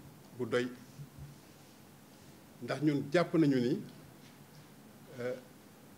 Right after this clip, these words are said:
suba, incha allah, Ousmane dinañ ko jox dëgg te dinañ ko autoriser mu daal di jël ay, mu dem jëli ay fiche de parrainage, def ni ñëpp,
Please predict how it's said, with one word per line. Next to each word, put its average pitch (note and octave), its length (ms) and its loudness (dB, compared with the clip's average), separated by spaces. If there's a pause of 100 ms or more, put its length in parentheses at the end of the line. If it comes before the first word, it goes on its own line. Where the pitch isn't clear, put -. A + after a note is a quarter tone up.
(120)
suba, F3 420 4 (100)
incha D#3 380 0
allah, A#2+ 340 0 (760)
Ousmane C#3+ 500 0
dinañ C3 300 0
ko C3 120 -4
jox A#2 140 -4 (160)
dëgg D#3 280 2 (680)
te C#3 60 -2
dinañ C#3 320 0
ko D3 180 -4
autoriser B2 600 0 (720)
mu A#2 140 -4
daal C3 200 0
di B2 160 -2
jël - 220 0
ay, C3 160 -4
mu B2 120 -2
dem C3 280 -2
jëli B2+ 180 0
ay A2 140 -6
fiche G#2 200 -10
de A#2 80 -6
parrainage, A2 500 -6 (580)
def A2+ 200 -6
ni A#2 100 -2
ñëpp, C3+ 360 -2